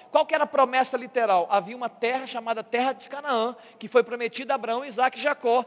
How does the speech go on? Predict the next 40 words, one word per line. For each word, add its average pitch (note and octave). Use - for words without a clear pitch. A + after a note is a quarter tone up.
E G3+
ele B3+
está D4
dizendo C#4+
ao C#4+
povo, C4
Moisés A#3
está C#4+
dizendo: A#3+
"Povo, B3
existe A3
uma C4
promessa, C4+
existe C4+
o C4
melhor B3+
de E4+
Deus, C4+
existe A3
um C#4
caminho C#4
de D#4+
vida, C4+
mas A#3
cabe D4
a D4
você D4+
decidir D#4
esse -
caminho." F4
Existe A#3+
uma C#4
promessa C#4
de C4+
Deus B3+
para C4+
o -
melhor C#4
para C4+
vocês. F#3